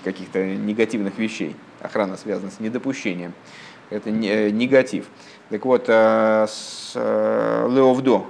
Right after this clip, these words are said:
это двести сорок восемь позитивных заповедей, э, Лешомро — это триста шестьдесят пять негативных заповедей.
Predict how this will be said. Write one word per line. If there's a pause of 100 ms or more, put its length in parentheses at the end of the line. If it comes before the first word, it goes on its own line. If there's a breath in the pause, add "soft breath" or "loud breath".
(160)
это
двести
сорок
восемь
позитивных
заповедей, (120)
э,
Лешомро — (440 loud breath)
это
триста
шестьдесят
пять
негативных
заповедей.